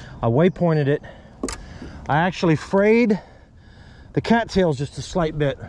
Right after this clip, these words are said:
frayed 'em, so I knew. And I thought, "I think that's the spot."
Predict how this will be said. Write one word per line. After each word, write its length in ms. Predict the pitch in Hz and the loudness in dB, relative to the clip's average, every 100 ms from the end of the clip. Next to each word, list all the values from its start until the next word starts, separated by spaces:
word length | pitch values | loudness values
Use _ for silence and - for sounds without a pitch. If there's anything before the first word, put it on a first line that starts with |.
| - - | -18 -8
frayed 240 | 196 185 156 | -2 -2 -2
'em, 140 | 113 - - | -6 -14 -6
so 120 | 175 | -4
I 40 | |
knew. 320 | 156 185 143 - - - - - | 0 0 0 -4 -16 -20 -18 -8
And 100 | 147 | -6
I 40 | |
thought, 220 | 147 180 | -2 -2
"I 60 | 151 | -2
think 200 | - 180 | -4 -2
that's 240 | 165 - | -4 -4
the 60 | - | -10
spot." 340 | - 165 - | -4 -4 -4